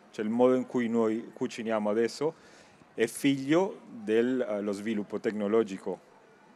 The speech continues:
e la, le temperature, il fri-, il frigo, il caldo, il freddo, come cuciniamo, è sicuramente cambiato tanto e negli ultimi anni,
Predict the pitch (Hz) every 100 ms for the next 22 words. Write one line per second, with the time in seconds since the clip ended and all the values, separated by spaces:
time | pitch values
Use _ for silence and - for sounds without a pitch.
0 | - _ - 95 95 95 95 95 98 101
1 | 107 104 113 104 104 98 123 113 101 -
2 | 120 120 113 120 - 98 - 120 104 98
3 | - 110 107 98 92 - 107 101 92 92
4 | - - - - 117 120 120 127 - 110
5 | 113 110 104 101 - - - _ _ _
6 | - 104 101 101 - 120 - 113 117 123
7 | 139 143 131 120 117 117 117 139 127 123
8 | 117 151 180 - - - 107 113 127 131
9 | 113 107 110 98 117 117 107 110 131